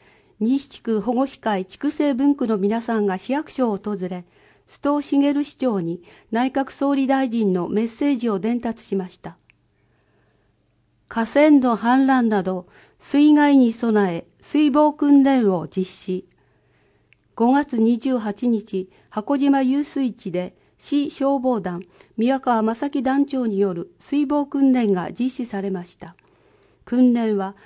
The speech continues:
水防体制の強化や水防技術の向上、市民の防災意識を高めるために毎年実施しており、この日は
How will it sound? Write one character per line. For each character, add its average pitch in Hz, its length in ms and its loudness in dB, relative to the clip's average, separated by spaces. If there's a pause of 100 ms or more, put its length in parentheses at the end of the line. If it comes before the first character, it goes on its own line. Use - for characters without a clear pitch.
(140)
水 285 280 -2
防 277 220 -2
体 277 240 -2
制 277 240 0
の 226 160 0
強 226 240 -6
化 208 160 -8
や 180 260 -6
水 285 300 -2
防 285 180 0
技 262 160 -4
術 277 240 -4
の 208 120 0
向 220 280 -6
上、 175 300 -12 (300)
市 - 220 -2
民 277 220 6
の 226 140 0
防 240 200 -2
災 277 280 -2
意 277 40 -4
識 - 240 -6
を 233 100 -2
高 226 240 -6
め 254 120 0
る 240 80 -6
た 233 140 -4
め 202 140 0
に 175 180 -2
毎 247 220 -4
年 254 280 -6
実 247 140 -4
施 247 160 -10
し - 100 -14
て 202 140 -8
お 180 100 -6
り、 180 180 -10 (380)
こ 226 140 -2
の 240 120 -2
日 220 180 -8
は 196 200 -8